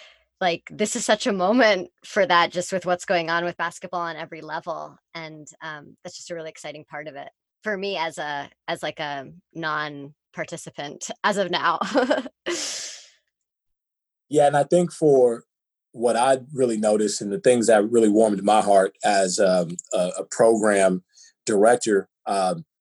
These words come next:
Speaker 2: you know, is to see, like, what you mentioned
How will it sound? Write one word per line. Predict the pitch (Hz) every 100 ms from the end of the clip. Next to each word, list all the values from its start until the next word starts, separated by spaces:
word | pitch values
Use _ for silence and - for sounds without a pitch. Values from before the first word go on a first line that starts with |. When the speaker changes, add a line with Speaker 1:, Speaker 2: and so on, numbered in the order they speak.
| _ - _ _ _ _ -
Speaker 2:
you | 117
know, | 113
is | 113 -
to | 123
see, | - - 160
like, | 135 117
what | 117 101
you | 107
mentioned | 110 123 120 113 101